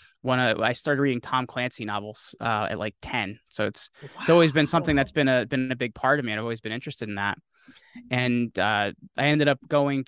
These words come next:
Speaker 1: to, um, Seton Hall University here in New Jersey, where I did my, I was an undergrad double major in, uh, Catholic theology, um, and world religions. And, uh, I then studied literature at New College, Oxford, uh, in the U K,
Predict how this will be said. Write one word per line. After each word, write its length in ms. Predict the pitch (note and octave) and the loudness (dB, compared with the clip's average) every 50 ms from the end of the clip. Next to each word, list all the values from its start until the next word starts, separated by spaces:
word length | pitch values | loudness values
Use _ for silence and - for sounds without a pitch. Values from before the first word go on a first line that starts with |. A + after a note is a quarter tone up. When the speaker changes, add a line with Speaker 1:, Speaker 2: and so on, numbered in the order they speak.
| - - | -8 -8
Speaker 1:
to, 440 | C#3+ C3+ B2+ B2+ B2 A#2+ A#2 - | -6 -4 -4 -4 -6 -6 -6 -6
um, 440 | - A#2 A2+ A2 G#2+ G#2+ G#2+ G#2 D#3+ - | -6 -4 -4 -4 -6 -6 -10 -12 -12 -8
Seton 260 | - - F3 C3+ D3 | -6 -6 -4 -4 -2
Hall 120 | C3+ C#3 C#3 | 0 0 2
University 560 | C3+ C3 B2+ B2+ B2 B2+ B2+ - C#3 C3 B2+ | 2 0 0 0 0 0 0 -2 -4 -4 -4
here 120 | C3 B2 | -4 -4
in 60 | A#2 | -4
New 80 | A#2 A2+ | -6 -6
Jersey, 360 | G#2+ A#2+ B2+ C3+ B2+ B2+ A#2+ | -4 -2 -2 -2 -2 -2 -4
where 140 | A2 A2+ A2+ | -2 -2 -2
I 80 | A2 A2 | -2 -2
did 180 | A#2 A#2 G#2 | -4 -6 -4
my, 280 | B2 A#2 A2+ A2+ A2+ A2+ _ _ _ _ _ _ _ _ - | -2 -2 -2 -2 -4 -6 _ _ _ _ _ _ _ _ -8
I 20 | |
was 120 | B2 B2+ A2+ | -6 -6 -4
an 80 | A#2+ | -2
undergrad 680 | - - D3+ D3+ D3+ C3+ - D3 C3+ C3+ C3+ C3 B2+ B2+ | 0 2 2 2 2 2 4 4 4 4 4 2 0 0
double 260 | B2 C#3+ C#3 C#3 C#3+ | 2 2 2 4 2
major 440 | C3 B2+ C3 C3+ C3 B2 C3+ C3 B2 | 2 2 2 0 0 0 0 0 0
in, 320 | - G#2+ B2+ B2 A#2+ A#2 | 0 -2 -6 -6 -6 -4
uh, 180 | A2 G#2+ A2 A2 - | -4 -4 -4 -6 -6
Catholic 380 | - - C3+ C3 - D3+ - | -4 -4 -4 -2 -4 -6 -8
theology, 680 | - - C#3 B2+ A2+ A#2+ C3+ C#3+ C#3+ D#3 E3+ F3+ F#3+ - _ _ _ _ _ _ _ _ - | -4 -2 0 2 2 2 2 2 0 -2 -4 -4 -4 -8 _ _ _ _ _ _ _ _ -4
um, 280 | - C3 B2+ B2+ A#2+ - | -2 0 0 0 -2 -4
and 160 | - B2+ A#2+ | -6 -6 -4
world 220 | B2+ C3 C#3 B2 C3+ | -2 -2 -2 -2 -2
religions. 680 | C3 A#2+ B2 B2 B2+ C3+ D3+ E3+ F#3 F3+ - - - - _ _ _ _ _ _ _ _ _ _ _ _ _ _ - - - | -6 -4 -4 -2 -4 -2 -2 -2 -4 -2 -4 -6 -8 -8 _ _ _ _ _ _ _ _ _ _ _ _ _ _ -20 -14 -8
And, 500 | C#3+ C3+ C#3 C#3 C3 C3 B2+ B2 A#2+ C3 | -4 -2 -2 0 0 -2 -2 -4 -2 0
uh, 360 | B2+ A#2+ A#2 A#2+ A#2 A#2 A#2 _ _ _ _ _ _ _ - | 0 0 0 -2 -2 -4 -6 _ _ _ _ _ _ _ -8
I 80 | C3+ | -4
then 220 | C#3 C#3 D3 C#3+ C#3+ | -2 -2 -2 -2 -2
studied 520 | - - - - D#3 D3+ C#3+ C#3+ C3+ B2+ | -4 -4 -2 0 0 2 2 0 -2 -2
literature 380 | C3+ D3 D#3+ D#3 D3+ - - C3+ | -2 -2 0 -2 -2 -4 -6 -8
at 60 | A2 | -4
New 140 | B2+ C#3+ C#3 | -4 -4 -4
College, 380 | - - C3+ C#3 C#3+ C3+ B2+ | -4 -4 -4 -2 -2 -4 -4
Oxford, 500 | C3 A#2 B2 - - - D3+ D3 D3 D3+ - _ _ - | -4 -6 -6 -8 -10 -10 -8 -8 -8 -10 -14 _ _ -8
uh, 180 | B2 B2 A#2 A#2 | -6 -4 -4 -4
in 60 | A#2 | -6
the 80 | A#2+ B2 | -6 -6
U 80 | B2+ | -6
K, 360 | A#2+ - B2 B2 C#3+ F3 F#3 | -6 -6 -4 -4 -4 -4 -6